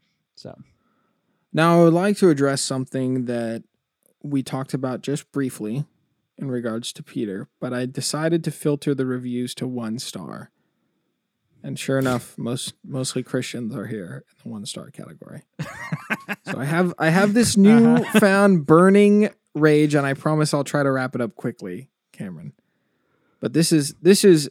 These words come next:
Speaker 2: this is what I would like to do. If you're a Christian that watched this movie, you wanna give it a one star. If you believe that this movie is blasphemous and evil,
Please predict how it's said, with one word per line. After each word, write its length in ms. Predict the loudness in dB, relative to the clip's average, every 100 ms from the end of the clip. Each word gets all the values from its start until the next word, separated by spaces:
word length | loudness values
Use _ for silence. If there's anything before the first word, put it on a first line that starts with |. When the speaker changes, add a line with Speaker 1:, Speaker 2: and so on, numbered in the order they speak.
| -2
Speaker 2:
this 200 | 2 4
is 120 | 4 4
what 120 | 4
I 80 | 6
would 100 | 4
like 180 | 2 0
to 80 |
do. 120 | -2 -2
If 100 | 2
you're 220 | 6 6
a 60 | 6
Christian 520 | 4 4 2 0 2
that 120 | 0
watched 220 | 0 -2
this 160 | -2 0
movie, 340 | 0 2 0 -2
you 180 | -2
wanna 200 | -4 -4
give 140 | -2 -2
it 60 |
a 40 | -2
one 220 | -4 -8
star. 500 | -8 -10 -10 -10 -12 -14 _ _ _ _
If 120 | -10 -6
you 60 |
believe 280 | -2 0 0
that 120 | 0
this 200 | -2 -2
movie 360 | -2 -2 0 0
is 120 | -2 -4
blasphemous 760 | -6 -2 -2 -2 -2 -2 -2
and 120 | -6 -6
evil, 580 | -4 -4 -4 -6 -10